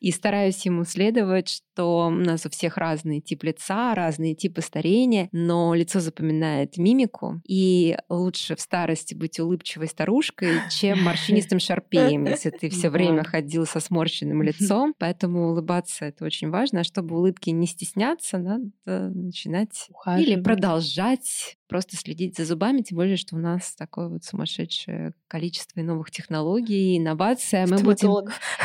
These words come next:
Speaker 1: <laughs> И прекрасных улыбчивых стоматологов, которые могут пошутить в момент, когда тебе страшно.
Speaker 2: <laughs>
Speaker 3: Зашутиться. На самом деле, слушай, слушай, там, я, чтобы их не хочу забыть. По поводу улыбки.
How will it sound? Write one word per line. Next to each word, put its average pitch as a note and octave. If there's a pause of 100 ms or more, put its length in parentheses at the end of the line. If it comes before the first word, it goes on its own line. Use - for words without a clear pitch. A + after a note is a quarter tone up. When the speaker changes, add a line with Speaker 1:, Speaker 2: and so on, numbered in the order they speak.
(120)
Speaker 1:
<laughs> G#4+ (200)
И A#3
прекрасных A#3
улыбчивых G#3+
стоматологов, G#3+
которые G3
могут F#3
пошутить G3
в F#3+
момент, F3
когда -
тебе G#3
страшно. A#3
Speaker 2:
<laughs> G3
Speaker 3:
Зашутиться. C4 (240)
На -
самом C#4
деле, D#4
слушай, -
слушай, -
там, F3
я, F#3
чтобы G3
их -
не G3
хочу G#3+
забыть. G3+ (120)
По A3+
поводу A3+ (200)
улыбки. A3+